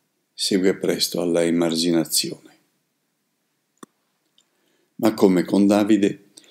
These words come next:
Gesù miete tributi dal popolo che possiede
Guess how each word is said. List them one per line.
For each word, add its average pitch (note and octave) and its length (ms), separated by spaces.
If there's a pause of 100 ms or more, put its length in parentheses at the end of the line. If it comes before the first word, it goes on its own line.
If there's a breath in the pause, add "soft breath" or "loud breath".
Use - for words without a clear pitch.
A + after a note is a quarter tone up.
(180 soft breath)
Gesù G#2+ 360
miete A2 480
tributi F2+ 500
dal E2+ 240
popolo F#2+ 460
che - 140
possiede G2 760